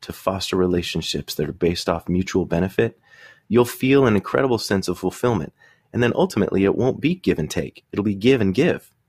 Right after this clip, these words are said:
because each of you are giving to each other. It's important to be genuine here. Everyone can tell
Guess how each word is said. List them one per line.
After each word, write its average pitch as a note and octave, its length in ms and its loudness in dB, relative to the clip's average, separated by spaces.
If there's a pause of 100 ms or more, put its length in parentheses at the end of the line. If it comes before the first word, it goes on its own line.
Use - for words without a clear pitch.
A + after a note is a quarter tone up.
(100)
because - 240 -6
each A#2+ 200 -4
of A2 100 -2
you A2+ 100 0
are G2+ 80 4
giving F2+ 460 -2
to - 140 -2
each - 120 -4
other. A#2 280 0 (1000)
It's A2 140 -6
important D3+ 380 0
to A#2+ 60 -8
be A2 120 0
genuine F2 420 0
here. - 380 -8 (520)
Everyone B2 760 0
can A#2+ 160 0
tell E2 480 -2